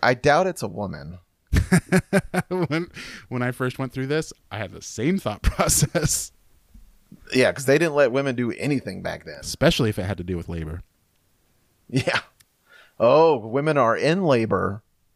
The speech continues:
Speaker 2: Oh, that's
Speaker 1: That's a whole
Speaker 2: true.
Speaker 1: different
Speaker 2: That's
Speaker 1: thing.
Speaker 2: true. But they called it something different. They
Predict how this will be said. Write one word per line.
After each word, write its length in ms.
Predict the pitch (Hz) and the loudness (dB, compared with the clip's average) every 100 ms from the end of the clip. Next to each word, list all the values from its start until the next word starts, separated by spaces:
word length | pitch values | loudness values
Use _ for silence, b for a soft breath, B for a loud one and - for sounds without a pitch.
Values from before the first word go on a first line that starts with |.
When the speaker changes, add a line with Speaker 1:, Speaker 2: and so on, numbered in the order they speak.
| - | -4
Speaker 2:
Oh, 540 | 117 269 349 349 339 | 2 4 6 6 4
that's 180 | 170 226 | 2 0
Speaker 1:
That's 0 | |
a 40 | 190 | 0
whole 80 | 190 | 2
Speaker 2:
true. 80 | |
Speaker 1:
different 200 | 139 147 | 4 4
Speaker 2:
That's 120 | 190 165 | 2 0
Speaker 1:
thing. 80 | 156 | 2
Speaker 2:
true. 160 | 139 | 2
But 140 | 143 - | 2 -2
they 80 | 143 | 0
called 240 | 165 170 | 0 0
it 100 | - | 0
something 320 | 160 147 143 | -4 -4 -2
different. 400 | 107 107 87 85 _ _ _ _ | -2 -4 -6 -12 _ _ _ _
They 100 | - | -10